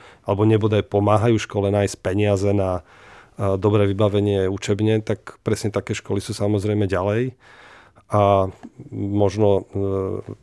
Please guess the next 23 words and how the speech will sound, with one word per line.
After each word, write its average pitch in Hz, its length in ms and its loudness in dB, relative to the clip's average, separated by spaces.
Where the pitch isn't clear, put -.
možno 101 480 -2
dokonca 101 400 -4
používajú 101 480 2
aj 98 60 0
niektoré 101 260 -2
z 95 80 -6
dostupných 101 400 -4
aplikácií 101 640 -2
na 101 80 0
domáce 98 480 -2
úlohy 101 240 0
a 104 160 -6
tak 104 160 -2
ďalej. 104 400 0
No, 101 80 -6
tých 101 220 -4
možností 107 420 0
je 104 80 0
dneska 104 240 -4
už 95 80 -4
naozaj 101 400 0
veľmi 98 240 -2
veľa. 87 240 -10